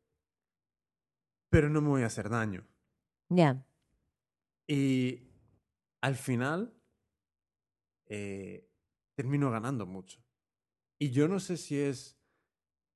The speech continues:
Speaker 1: una mejora física,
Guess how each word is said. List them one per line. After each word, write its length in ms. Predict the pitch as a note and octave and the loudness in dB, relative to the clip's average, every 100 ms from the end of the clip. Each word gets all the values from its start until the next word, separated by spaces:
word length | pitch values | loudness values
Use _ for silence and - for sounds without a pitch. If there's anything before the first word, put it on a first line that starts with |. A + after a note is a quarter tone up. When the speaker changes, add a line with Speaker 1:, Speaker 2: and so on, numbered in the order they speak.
| _ _ _ _ _ - | _ _ _ _ _ -14
Speaker 1:
una 300 | D#3 D3+ D3 | -2 2 2
mejora 540 | B2 A#2 C3 A#2+ A2 G#2 | 2 0 -2 0 0 -4
física, 680 | - D3 F3 F3 G3 D#3+ | -6 -6 -4 -6 -6 -8